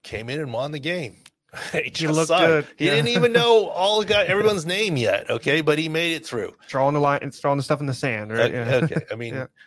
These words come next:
Speaker 1: look, the principles are all there, uh, you know, but he, he knows football and he's smart, astronaut, astro-, aeronautic engineer, the whole deal, whatever.
Speaker 2: Yes.
Speaker 1: So obviously they're on that train, right? But here's the other thing.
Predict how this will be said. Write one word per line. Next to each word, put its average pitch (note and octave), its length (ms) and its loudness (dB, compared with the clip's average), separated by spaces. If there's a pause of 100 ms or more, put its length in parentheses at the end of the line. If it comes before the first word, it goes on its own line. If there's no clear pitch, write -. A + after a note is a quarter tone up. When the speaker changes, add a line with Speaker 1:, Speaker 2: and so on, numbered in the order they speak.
(120)
Speaker 1:
look, A#2+ 240 -2
the G#2+ 80 -10
principles D3 540 -2
are A#2 120 0
all A2+ 160 2
there, F#2+ 600 -2 (160)
uh, - 40 -14 (360)
you A#2 120 -10
know, G2+ 140 -4
but G2 240 -4 (220)
he, A2 280 -12
he B2 160 -4
knows A2 280 -4
football G2+ 560 -4
and F#2 100 -12
he's F#2 160 -14
smart, G2 460 -4 (180)
astronaut, G2 680 -6
astro-, F#2+ 400 -10 (760)
aeronautic G2 520 -2
engineer, F#2 440 -10
the E2 120 -4
whole F#2+ 160 -6
deal, F#2 280 -6
whatever. F#2 300 -2
Speaker 2:
Yes. - 140 -12 (1900)
Speaker 1:
So B2+ 180 0
obviously B2 380 2
they're G2+ 180 -2
on A2 180 0
that F2 180 -6
train, - 520 -6
right? F#2+ 300 -6 (400)
But C#3+ 120 -2
here's G3 240 0
the E3 100 -4
other E3+ 160 -4
thing. G2 340 -14